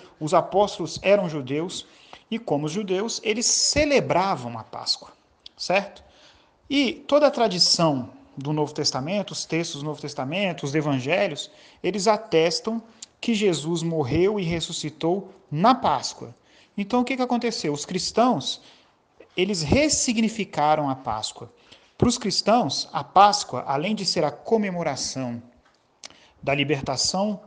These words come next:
do povo hebreu do cativeiro no Egito, passou a ser também a comemoração da ressurreição de Jesus, certo? Então, esse é o senti-, é o grande sentido da Páscoa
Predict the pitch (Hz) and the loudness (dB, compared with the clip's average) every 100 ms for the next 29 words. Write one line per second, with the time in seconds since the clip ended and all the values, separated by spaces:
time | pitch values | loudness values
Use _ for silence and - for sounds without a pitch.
0 | - 156 160 156 139 139 127 - 135 127 | -10 -8 -2 0 0 -2 -2 -6 -4 -2
1 | 127 117 123 131 - 117 131 123 120 117 | -2 -4 -6 -6 -6 -4 -4 -4 -6 -2
2 | 214 220 - _ _ - _ - 226 226 | -2 -2 -10 _ _ -20 _ 4 4 4
3 | - 208 202 175 - 170 196 190 - - | 0 0 0 -4 -8 -6 -4 -6 -8 -4
4 | 285 254 220 165 139 - 160 185 214 - | 0 0 0 -2 -2 -4 -2 -4 -4 -10
5 | - _ 208 202 127 208 254 - 202 175 | -20 _ 2 4 6 6 6 2 0 0
6 | 151 - 151 123 131 - 120 - - - | 0 -4 -6 -6 -6 -8 -10 -10 -10 -14
7 | - _ - 165 185 - - - - _ | -20 _ -8 -2 -2 -4 -18 -20 -20 _
8 | 165 175 262 294 - 220 - 180 180 180 | -4 -2 0 2 2 -2 -6 -8 -2 0
9 | 156 190 254 214 190 156 - 170 160 - | 2 4 4 2 -2 -4 -4 2 2 2
10 | 139 143 - 165 | -2 -2 -4 -8